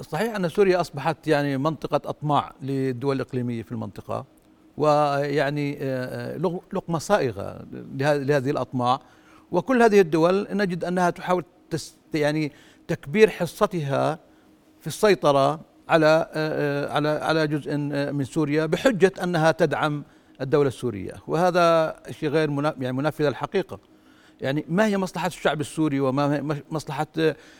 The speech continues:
النظام في سوريا، وما هي مصلحة شع-، شعوب منطقة العربية، الأردن ولبنان وال-، في، في، إن، أن تبقى سوريا ضعيفة بهذا الشكل؟ وما هي مصلحة الشعب السوري أن تكون أرض سوريا هي مسرح الصراع بين هذه القوى الإقليمية المتنافسة؟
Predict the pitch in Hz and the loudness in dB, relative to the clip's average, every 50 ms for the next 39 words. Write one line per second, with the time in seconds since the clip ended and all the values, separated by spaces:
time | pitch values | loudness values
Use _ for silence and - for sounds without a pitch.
0 | - _ _ 151 165 160 151 135 160 151 143 - - 127 - - 127 131 135 143 | -20 _ _ -2 2 2 4 4 4 4 4 0 -4 -10 -6 -2 -2 0 0 0
1 | 147 139 139 131 131 127 120 120 127 139 139 143 143 139 139 135 - - 127 - | 0 0 0 0 0 -2 -2 -2 -2 -2 0 0 0 0 -2 -4 -6 -6 -6 -4
2 | 117 120 - _ - _ _ - _ _ - 185 160 - - 160 180 170 143 143 | -4 -4 -6 _ -20 _ _ -20 _ _ -4 -2 -2 -2 -2 -2 -2 -2 0 0
3 | 165 156 - - 139 127 - - - - 117 139 139 139 151 151 120 101 - - | -2 -2 -2 -6 -8 -8 -8 -10 -6 2 2 4 4 4 2 0 0 -2 -6 -4
4 | - 135 165 170 147 127 147 131 127 127 127 117 113 135 147 143 131 120 117 113 | 0 2 2 2 2 2 0 0 2 0 -2 -2 -2 0 0 0 0 -2 -4 -8
5 | 104 - - - - - 147 135 - 160 - - - - 185 165 - - - 170 | -10 -12 -16 -18 -8 -8 -8 -6 -6 -8 -12 -12 -10 -8 -8 -8 -6 -4 -4 -4
6 | - - 220 - - - 170 156 - - 185 165 175 160 135 143 127 170 - - | 0 0 0 0 2 0 0 0 2 -2 0 0 2 2 2 2 0 0 -2 -2
7 | 135 131 135 143 135 120 135 127 123 120 117 - _ _ _ _ _ - 208 196 | -4 -2 0 -2 0 0 -2 -4 -4 -6 -10 -14 _ _ _ _ _ 0 0 0
8 | - - 196 190 - - - - - - _ 135 160 180 202 214 214 196 196 185 | 4 4 4 4 2 -4 -14 -20 -20 -8 _ 2 4 6 8 8 8 6 4 0
9 | - - 160 - 180 - - - - 190 160 160 156 - - 185 175 156 165 160 | -2 -6 -4 -4 -4 -4 -6 -6 0 0 2 2 0 -4 -2 -2 -2 0 0 -2
10 | 160 143 - 147 - 175 175 170 - _ 202 214 202 151 - - - 165 165 165 | -2 -4 -6 -8 -8 -8 -8 -8 -4 _ 4 4 4 2 -2 -2 0 0 2 2
11 | 170 165 156 160 156 156 156 - - - - - _ - 160 214 202 - - 175 | 2 2 4 4 4 4 2 0 -8 -20 -20 -20 _ 0 0 0 0 0 -6 -6
12 | - - 151 - - - 165 170 175 180 175 165 160 - - - - - - - | -6 -8 -10 -10 -6 0 2 6 6 8 8 6 4 0 -10 -20 -20 -20 -20 -20
13 | - - - - 151 202 196 185 190 185 185 - 185 202 202 196 190 - - - | -20 -20 -10 0 2 2 4 4 4 2 2 2 4 4 4 4 0 -4 -12 -6
14 | - 196 190 196 196 196 180 - 233 262 247 - - 135 - - 104 98 | -2 0 0 0 0 -2 -2 0 2 2 2 2 -2 -10 -10 -10 -12 -12